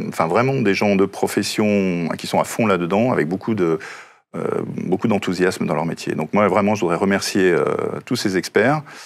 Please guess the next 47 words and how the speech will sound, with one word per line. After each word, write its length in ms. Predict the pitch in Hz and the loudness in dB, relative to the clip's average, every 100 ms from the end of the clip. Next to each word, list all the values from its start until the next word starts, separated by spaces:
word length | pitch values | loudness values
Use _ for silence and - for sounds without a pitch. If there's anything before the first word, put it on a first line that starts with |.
| - _ _ - | -20 _ _ -6
Je 40 | |
suis 160 | - 101 | -2 0
sûr 160 | - | 0
que 40 | 127 | 2
ces 60 | |
deux 120 | 104 104 | 2 2
jours 140 | 107 | 2
vont 80 | 92 | 2
être 120 | 76 | 2
passionnants. 680 | 104 - 95 98 127 175 247 | 0 2 2 2 0 0 -2
Euh, 480 | 85 76 80 80 78 | -2 0 0 0 -2
j'invite 380 | 80 95 98 101 | 0 2 2 2
les 80 | 92 | 2
gens 180 | 104 104 | 2 0
qui 140 | - | 2
regardent 340 | - 90 92 | 2 2 2
un 80 | 87 | 2
webinar, 460 | 87 85 92 101 92 | 0 0 0 2 2
ben, 180 | - - | 0 0
j'espère 440 | - - - 143 - | -2 -2 2 2 0
qu'ils 120 | - | -4
vont, 160 | 80 - - | -4 -4 -2
comme 140 | - 120 | 2 2
les 80 | |
séries, 300 | 113 101 87 | 2 0 2
ils 100 | 131 | 0
vont 80 | 98 | 0
rester 200 | 85 - | 0 2
accrochés 600 | 85 - - - - 117 | 0 2 2 4 4 4
à, 80 | 95 | 4
à 240 | 82 - | 4 4
la 100 | 92 | 4
chaîne, 400 | 95 151 - 110 | 4 2 0 0
euh, 180 | 101 - 120 - - - - | -2 -4 -8 -14 -18 -16 -4
C 180 | - | 0
X 140 | 101 - | 0 2
Summit. 340 | 95 87 117 151 - - - _ _ - | 0 2 -2 -4 -14 -20 -20 _ _ 2
Et 140 | 92 | 4
voilà, 260 | 85 73 78 | 6 4 2
en 60 | |
tout 120 | 80 | 0
cas, 120 | - 90 | 0 0
merci 280 | 90 - | 0 -4
à 60 | 80 | -4
tout 120 | - | -4
le 60 | - | -6
monde. 180 | 73 | -8